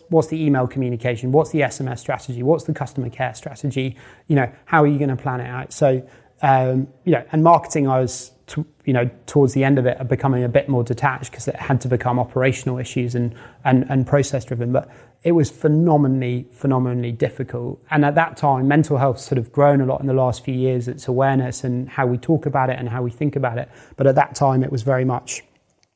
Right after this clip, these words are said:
particularly in, in a rocket internet business, just kind of get your head down and get on with it and, and solve it. And those, you know, the strong people will, will kind of pull through. And I think now I have a slightly, you know, I, I'm learning all the time, and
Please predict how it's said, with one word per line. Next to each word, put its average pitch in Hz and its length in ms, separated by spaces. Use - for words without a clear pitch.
particularly 147 460
in, 131 300
in 143 100
a 131 80
rocket 139 260
internet 139 380
business, 123 320
just - 220
kind 135 160
of 127 180
get 147 180
your 135 80
head 135 220
down 135 300
and 123 260
get 139 180
on 151 140
with 135 140
it 127 200
and, 156 380
and 143 180
solve 147 320
it. 135 140
And 139 140
those, 135 440
you 147 80
know, 131 80
the 127 100
strong 139 320
people 143 300
will, 135 360
will 135 140
kind 127 160
of 120 160
pull 127 180
through. 127 300
And 139 140
I - 20
think 156 260
now 139 300
I 127 80
have 127 160
a 123 60
slightly, 131 680
you 147 100
know, 120 160
I, 139 240
I'm 131 120
learning 131 300
all 123 140
the 123 80
time, 120 420
and 120 380